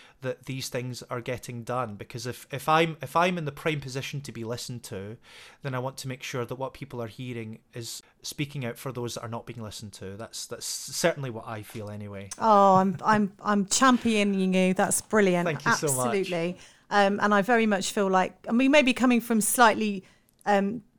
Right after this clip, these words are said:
Speaker 2: well, we d-, we deal with different people, don't we? So
Speaker 1: Yeah.
Speaker 2: I, I think this isn't, um, as much of an issue, but I also, but I do find it an issue if it comes to repertoire sometimes.
Speaker 1: I think there's a very simple rule that I kind of, like, tell all my students,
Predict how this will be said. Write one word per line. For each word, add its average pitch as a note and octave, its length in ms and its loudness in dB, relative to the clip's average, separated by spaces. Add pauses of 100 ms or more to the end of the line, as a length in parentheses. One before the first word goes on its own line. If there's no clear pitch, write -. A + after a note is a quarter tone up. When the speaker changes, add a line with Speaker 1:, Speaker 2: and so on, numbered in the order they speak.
(120)
Speaker 2:
well, D4 160 6
we E4 140 8
d-, E4+ 120 2
we D4+ 160 4
deal F#4 180 8
with C#4 160 4
different A#3 380 2
people, A3+ 460 4
don't A3 260 4
we? F3+ 200 2
So G#3+ 200 4
Speaker 1:
Yeah. G#3+ 180 6
Speaker 2:
I, G#3+ 60 4
I - 20 2
think A#3 260 -2
this A#3 220 0
isn't, G#3+ 240 -4
um, G3+ 360 0 (720)
as G#3+ 180 2
much A#3 240 4
of A3+ 100 0
an A3+ 80 4
issue, B3+ 260 2
but A3+ 120 6
I B3+ 140 8
also, F4 300 2
but C4 80 6
I C#4 120 10
do F#4+ 260 8
find A#3+ 360 6
it A3 100 4
an G#3+ 100 2
issue A3 440 0
if A#3+ 240 0
it - 100 -2
comes B3 380 0
to A#3 600 0 (340)
repertoire G#3+ 680 2
sometimes. F3+ 680 -2
Speaker 1:
I G3 80 4
think B3 200 0
there's A#3 180 -2
a A3 40 4
very F#3+ 240 0
simple E3 380 -4
rule D3 320 -2
that C3+ 160 -6
I C3 140 -2
kind C3+ 200 -10
of, B2 140 -10
like, B2 140 -6
tell B2 260 -6
all B2 180 -6
my A#2 140 -6
students, - 680 -14